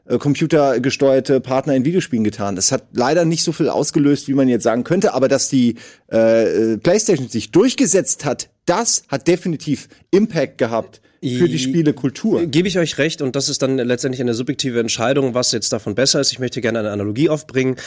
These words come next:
Speaker 2: Äh, bei dir ist es der, das Teasing und der schnelle Sex, äh, mit Belohnung sozusagen. Bei dir
Speaker 1: Nehm
Speaker 2: ist
Speaker 1: ich.
Speaker 2: es der Raum, wo der Sex stattfindet und, äh, The
Speaker 1: Zahl
Speaker 2: Last
Speaker 1: ich.
Speaker 2: Guardian ist halt Tantra. Du weißt, dass, du weißt, was kommt.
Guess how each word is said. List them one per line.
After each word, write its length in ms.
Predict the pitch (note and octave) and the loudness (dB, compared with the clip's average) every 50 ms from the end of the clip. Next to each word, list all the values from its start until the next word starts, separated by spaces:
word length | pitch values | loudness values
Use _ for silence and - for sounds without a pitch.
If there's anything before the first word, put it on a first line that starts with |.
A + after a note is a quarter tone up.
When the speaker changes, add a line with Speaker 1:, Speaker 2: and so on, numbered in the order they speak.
| - - - - | -16 -16 -6 -2
Speaker 2:
Äh, 160 | A2 A2+ A2 | 0 0 2
bei 160 | G#2 A2+ A2+ | 2 0 0
dir 260 | A2 C3 C#3+ D#3 E3 | 2 2 2 2 2
ist 160 | C#3 B2+ - | 2 0 -2
es 160 | - C3+ - - | -2 -4 -2 -2
der, 400 | C3+ B2 A#2+ A#2+ A#2+ A#2+ A2 A2 | 0 0 0 0 0 -2 -2 -4
das 220 | G2 A#2 - - | -4 -6 -4 -4
Teasing 460 | - - F3 F#3 E3 F3 F#3 F3 F3 | -2 0 0 0 2 2 2 2 2
und 100 | C3+ A2 | 0 -2
der 80 | B2+ A#2 | -4 -4
schnelle 320 | - - D3 D3 D3+ D3+ | -2 -2 0 2 2 2
Sex, 400 | C#3 - D#3 D3 D3+ - - - - | 0 0 0 -2 -2 -2 -6 -6 -2
äh, 320 | - B2+ B2 B2 A#2+ A#2 A2+ | -2 0 0 0 0 -2 -2
mit 280 | A2 A#2 A2+ G#2+ - | -2 -2 -2 -2 -2
Belohnung 460 | A#2+ B2 A#2+ C#3+ D3+ E3+ F#3 F#3 F3+ E3+ | 0 2 4 4 4 6 4 4 2 2
sozusagen. 680 | D3+ E3 - E3+ D#3 C#3 D#3 D3+ D3+ D3+ D3+ D#3+ D#3 - - - - - | 0 -2 -2 -2 0 2 2 2 2 2 0 -2 -4 -6 -12 -20 -6 -2
Bei 100 | A#2+ A#2 | 0 0
dir 80 | A#2+ B2+ | 2 2
Speaker 1:
Nehm 80 | C3+ | 2
Speaker 2:
ist 60 | C#3 | 2
Speaker 1:
ich. 60 | B2+ B2+ | 0 2
Speaker 2:
es 40 | B2+ | 2
der 140 | D#3+ C#3 A#2 | 2 2 2
Raum, 340 | A#2+ B2+ D3+ F3 E3+ E3 C3+ | 2 0 0 0 0 0 0
wo 100 | C3 C3+ | 0 -2
der 100 | C3+ A#2+ | -2 -2
Sex 220 | - C#3 B2 - | -2 -4 -4 -2
stattfindet 520 | - D3+ C#3 C#3+ - E3 D#3 D3 D3 - - | -2 -2 -2 0 0 0 0 0 0 0 0
und, 260 | C3 B2+ B2 - - A#2+ | -2 -2 -2 -2 -4 -4
äh, 100 | A#2 A#2 | -2 0
The 60 | B2 | 0
Speaker 1:
Zahl 100 | A#2+ B2+ | 0 2
Speaker 2:
Last 120 | C3 C3+ C#3 | 2 2 2
Speaker 1:
ich. 40 | |
Speaker 2:
Guardian 340 | C#3+ C#3 D3 D3 D3+ D3 D3+ | 2 2 2 0 0 0 0
ist 200 | - C3 - - | 0 -2 -2 -2
halt 220 | C3 A#2+ A2+ - - | -4 -6 -8 -8 -6
Tantra. 480 | - C#3 C#3+ C#3 - - A2+ G2 G2 | -4 -2 -4 -4 -4 -4 -6 -6 -6
Du 160 | F#2+ A2+ G#2+ | -8 -8 -4
weißt, 320 | G#2+ A#2+ B2+ D3+ D3 - D3 | -2 0 0 0 -2 -2 -2
dass, 260 | C3 - - - - - - | -2 -2 -2 -2 -4 -4 -4
du 100 | C3 A2+ | 0 2
weißt, 300 | B2+ C#3 E3+ D#3 - D#3 | 2 2 2 2 0 -2
was 260 | D3 D3 - - - | -2 -2 -2 -4 -2
kommt. 400 | - D3 C#3 C3 C3+ C#3+ C#3 | -2 -2 0 0 0 -2 -2